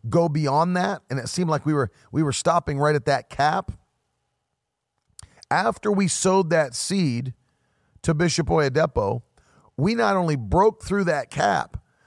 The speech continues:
but we never again came back down to that level that we couldn't break beyond before.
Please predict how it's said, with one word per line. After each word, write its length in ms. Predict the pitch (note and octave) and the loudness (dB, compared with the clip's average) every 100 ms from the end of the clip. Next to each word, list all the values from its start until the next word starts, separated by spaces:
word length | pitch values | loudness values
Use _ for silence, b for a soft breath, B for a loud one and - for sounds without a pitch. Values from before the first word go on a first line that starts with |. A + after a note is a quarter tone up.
| _ - | _ -2
but 200 | E3+ E3+ | 0 2
we 140 | G3 | 2
never 440 | F3 F#3 G#3 F3 F3+ | 2 2 2 2 2
again 580 | D#3+ D3 F3+ G3 D#3+ | 0 2 0 2 -2
came 420 | C3+ - F#3 F3+ D#3+ | -6 -4 0 0 2
back 240 | E3+ E3 B2+ | 0 0 -2
down 600 | A#2+ D#3+ F3+ D3 C3 C3 - | 0 2 2 0 -2 -6 -10
to 540 | - - A3+ F#3 D#3+ D3 b b b | -8 -2 0 2 0 -2 b b b
that 280 | C#3+ E3+ C#3+ | 0 0 0
level 540 | E3+ G3 D#3+ D3 C#3+ b - | 2 2 2 0 -2 b -2
that 160 | D3+ | 0
we 100 | E3+ | 0
couldn't 340 | D3+ G#3 E3+ C#3+ | 2 2 2 0
break 300 | E3 D#3+ - | -2 -2 -4
beyond 360 | E3 D3 C#3+ | -2 0 0
before. 440 | C3 - F#3 D#3 | -4 -2 2 2